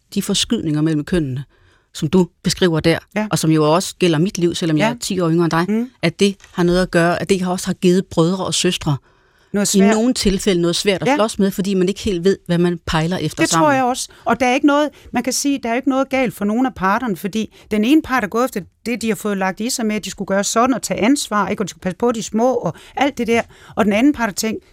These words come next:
Speaker 2: nej, vi skal sørme ud og prøve, prøve at re-, realisere os selv, ikke? Vi skal prøve at blive til nogle mennesker, vi gerne vil være.
Speaker 1: Jeg
Speaker 2: Og det er
Speaker 1: indled-,
Speaker 2: også godt.
Speaker 1: jeg indledte med at, øh, sige, at... Øhm,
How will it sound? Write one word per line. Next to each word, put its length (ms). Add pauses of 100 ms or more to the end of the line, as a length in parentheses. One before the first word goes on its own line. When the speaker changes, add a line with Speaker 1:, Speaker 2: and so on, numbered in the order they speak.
(120)
Speaker 2:
nej, 220
vi 60
skal 260
sørme 400
ud 100
og 140
prøve, 440
prøve 260 (160)
at 60
re-, 340
realisere 880
os 140
selv, 320
ikke? 160 (260)
Vi 80
skal 180
prøve 200
at 100
blive 180
til 180
nogle 140
mennesker, 340
vi 80
gerne 320
vil 120
være. 300 (220)
Speaker 1:
Jeg 100
Speaker 2:
Og 60
det 60
er 40
Speaker 1:
indled-, 120
Speaker 2:
også 180
godt. 320 (320)
Speaker 1:
jeg 140
indledte 500
med 240 (120)
at, 360
øh, 60
sige, 580
at... 280
Øhm, 280